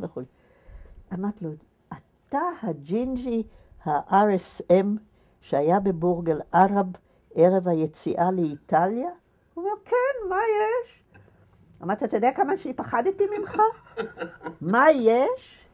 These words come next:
ואני מספרת לו, "הוא נעשה אדום." הוא אומר, "אני לא מאמין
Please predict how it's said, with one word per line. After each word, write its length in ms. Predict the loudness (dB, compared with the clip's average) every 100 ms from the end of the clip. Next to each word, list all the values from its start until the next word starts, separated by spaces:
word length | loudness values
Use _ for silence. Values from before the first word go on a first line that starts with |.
| _
ואני 180 | -4 -4
מספרת 580 | -6 -14 -8 -4 -4 -6
לו, 60 | -16 _ -20 _ _ _ _ -8
"הוא 100 | -6
נעשה 520 | -4 -6 -8 -8 -8 -10
אדום." 600 | -14 -14 _ -10 -8 -8
הוא 920 | -10 -12 _ _ _ _ _ _ -10
אומר, 120 | -8 0
"אני 140 | 4 8
לא 200 | 8 6
מאמין 460 | 2 0 -2 -6